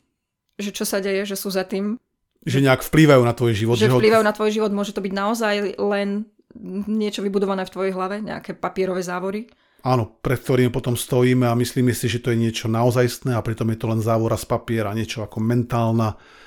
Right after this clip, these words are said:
Speaker 2: prekážka.
Speaker 1: <laughs> No a myslí na to, že pravdepodobne títo ľudia to robia pre tvoje dobro, pretože ti prajú,
Speaker 2: No, určite,
Speaker 1: pretože ťa chcú
Speaker 2: určite áno.
Speaker 1: niekam ďalej posunúť.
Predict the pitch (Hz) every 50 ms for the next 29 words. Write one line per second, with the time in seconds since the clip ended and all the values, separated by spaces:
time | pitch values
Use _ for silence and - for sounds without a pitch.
0 | - - - - - - - - - - - - - - - - _ _ _ -
1 | - - 113 - - 98 85 - - - - - - - - - - - - 240
2 | - - - - 214 - - - - - - - - 214 190 180 190 190 - -
3 | 208 190 180 180 - 185 175 180 185 170 170 170 165 - - - - - - _
4 | _ _ _ - - 185 190 202 208 190 190 190 185 185 180 185 180 175 185 185
5 | 185 202 175 180 190 175 185 180 180 180 175 - 185 180 180 175 175 170 170 -
6 | 180 175 - 190 185 185 185 170 180 190 190 190 185 175 - 180 175 - 175 -
7 | 170 - - 175 - - 196 190 190 196 190 180 180 - - - - 185 - 185
8 | - - - 117 - - 185 185 185 180 175 - 185 175 165 175 165 165 165 -
9 | 175 175 - 208 185 175 165